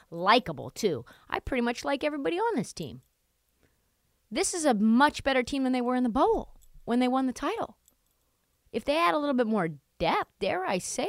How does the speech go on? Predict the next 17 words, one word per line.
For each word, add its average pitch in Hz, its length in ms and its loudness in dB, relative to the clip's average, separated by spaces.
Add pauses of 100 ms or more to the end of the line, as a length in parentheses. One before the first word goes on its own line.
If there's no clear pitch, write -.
the 175 120 0
Lakers 202 480 -4
could 180 320 -4
be 131 200 -8 (120)
back. 403 560 -4 (840)
I 147 60 -6
hope 147 180 -6
not. 107 160 -10 (560)
All 302 80 4
right, 349 300 8
moving 302 260 -4
on 294 240 2
to 277 80 -6
this 240 160 -2
quick - 240 -6
contract 277 500 0
update. - 600 0